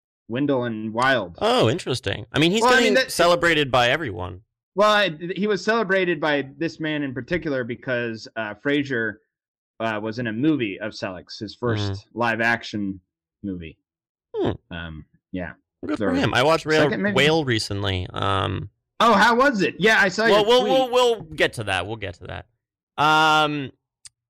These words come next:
Speaker 2: there also, Nick sent us another, um, recording,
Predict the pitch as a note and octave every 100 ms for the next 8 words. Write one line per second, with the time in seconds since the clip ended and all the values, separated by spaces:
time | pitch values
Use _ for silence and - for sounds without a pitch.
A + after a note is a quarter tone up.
0 | _ - F3+ F#3+ A3 - F#3+ F3+ F#3 -
1 | E3 E3 D3 D3 C3 C3+ B2+ - A2+ G#2
2 | G2 G2 F#2+ F#2+ A2+ _ _ _ _ _
3 | _ _ _ - A2+ - A#2+ B2 C3 C#3